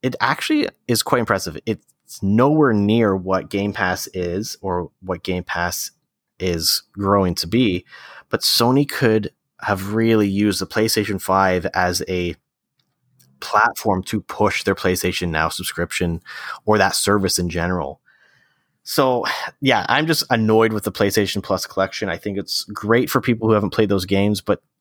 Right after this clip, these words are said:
they could have put the, that in with PlayStation Now. And they could have got that extra money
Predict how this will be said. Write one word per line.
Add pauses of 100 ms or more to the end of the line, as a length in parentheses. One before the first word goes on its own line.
(280)
they
could
have
put
the, (120)
that
in (260)
with
PlayStation
Now. (1300)
And (1120)
they
could
have
got
that
extra
money